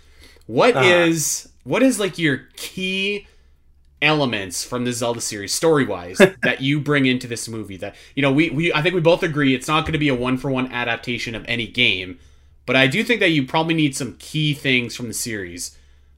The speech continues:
Speaker 1: What do you think, what do you think that is? Like, what would you
Speaker 2: <laughs> Well
Speaker 1: bring to get pe-, to tell people, like, this is Legend of Zelda?
Speaker 2: Um, I think there will be,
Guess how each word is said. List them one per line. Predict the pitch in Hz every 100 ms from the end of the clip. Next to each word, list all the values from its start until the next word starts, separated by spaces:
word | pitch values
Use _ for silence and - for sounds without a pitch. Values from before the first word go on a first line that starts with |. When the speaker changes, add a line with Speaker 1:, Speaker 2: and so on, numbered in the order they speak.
| _ -
Speaker 1:
What | 156
do |
you | 226
think, | 214 185 170 - - - _ _ _ _ _
what | 196
do |
you | 247
think | 196
that | 139 113
is? | 90 78 - -
Like, | 117 117
what | 185
would | 220 139
you | 139 139 135 127 - - _ _
Speaker 2:
<laughs> | _ _ 117
Well | 139 127 120 131
Speaker 1:
bring | 95 - - _ -
to | -
get | 127 139 -
pe-, | 147
to | - 143
tell | 165
people, | 147 156 143
like, | 123
this | 156 156
is | 147
Legend | 131 120 117
of | 104
Zelda? | 101 85 76 - _ - _ _ _ _ _ _ _ _ _
Speaker 2:
Um, | 120 120 117 113 110 -
I | 131
think | - 165 160 - - - _
there | 127 120 127 127
will | 123 123 127
be, | 117 127 123 120 113